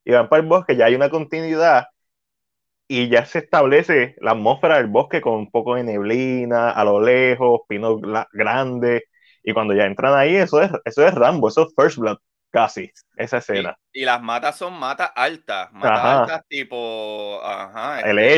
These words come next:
Speaker 1: Hecho,
Speaker 2: El Hecho,
Speaker 1: este, esto,
Speaker 2: ajá.
Speaker 1: El Hecho gigante, este, <laughs> cuando uno estudiaba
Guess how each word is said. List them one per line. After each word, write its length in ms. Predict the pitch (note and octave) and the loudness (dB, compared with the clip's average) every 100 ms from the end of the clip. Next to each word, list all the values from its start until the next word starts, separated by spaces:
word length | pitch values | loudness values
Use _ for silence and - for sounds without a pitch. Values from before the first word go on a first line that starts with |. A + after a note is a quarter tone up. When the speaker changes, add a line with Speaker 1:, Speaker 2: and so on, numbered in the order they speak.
| - | 4
Speaker 1:
Hecho, 540 | C#3 B2 B2+ B2 A#2+ | 4 6 6 6 2
Speaker 2:
El 160 | B2 C3+ | 0 0
Hecho, 400 | D#3 - - G#2+ | 0 0 -6 -14
Speaker 1:
este, 120 | A2 _ _ - | -16 _ _ -12
esto, 120 | G#2+ A2 | -10 -4
Speaker 2:
ajá. 120 | B2 | -2
Speaker 1:
El 60 | C3+ | -2
Hecho 140 | D3+ | -4
gigante, 680 | D3 C#3+ C#3+ C#3+ C3+ A#2 A2 _ _ _ | -4 0 0 0 2 2 2 _ _ _
este, 200 | A#2 A2 | -2 -2
<laughs> 520 | - - - - - - | -10 -12 -16 -18 -16 -4
cuando 320 | C#3 G#2 G#2 | -2 0 -4
uno 160 | G2+ A2+ | -4 -6
estudiaba 600 | - A#2 A#2 A2 - | -4 -2 0 0 -2